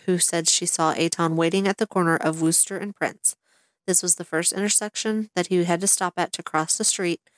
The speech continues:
the same one his mom saw him reaching before she went inside. The second person to confirm seeing him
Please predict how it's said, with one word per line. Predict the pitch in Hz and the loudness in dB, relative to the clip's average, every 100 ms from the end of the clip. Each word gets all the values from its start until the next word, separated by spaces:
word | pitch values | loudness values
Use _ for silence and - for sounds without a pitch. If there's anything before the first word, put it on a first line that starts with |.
| _ _ - | _ _ -2
the | |
same | 180 175 175 | 0 2 0
one | 175 180 | 0 2
his | 185 - | 0 0
mom | 151 156 | -2 -2
saw | - 156 | -2 -2
him | 165 160 | -4 -2
reaching | 156 - 143 156 - _ - | 0 0 -2 -4 -10 _ -4
before | 180 175 | 0 0
she | 165 165 | 0 0
went | 156 | 0
inside. | 175 - - - _ _ _ _ _ _ _ _ _ _ _ - - - | 0 0 0 -4 _ _ _ _ _ _ _ _ _ _ _ -20 -20 -6
The | 202 | 0
second | 226 247 240 | 0 0 -4
person | - 190 - 180 | -2 0 0 -2
to | 190 | -10
confirm | 180 170 165 160 | -8 -4 0 2
seeing | 160 170 160 | 2 0 -4
him | 165 156 156 | 0 0 0